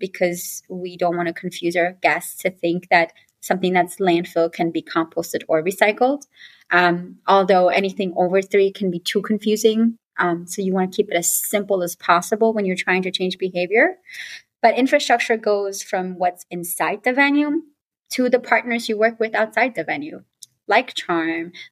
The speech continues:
like Novellus, and like others that we have to make sure our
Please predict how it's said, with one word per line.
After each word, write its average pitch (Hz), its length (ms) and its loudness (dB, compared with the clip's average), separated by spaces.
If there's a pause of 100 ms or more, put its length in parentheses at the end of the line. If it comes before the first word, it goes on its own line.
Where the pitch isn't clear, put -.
like 247 180 4
Novellus, 180 800 0
and 196 120 -2
like 226 260 0
others 190 460 2
that 185 220 -4
we 196 180 -4
have 180 340 -2
to - 160 -6
make 175 180 -2
sure 180 420 -2
our 170 300 -4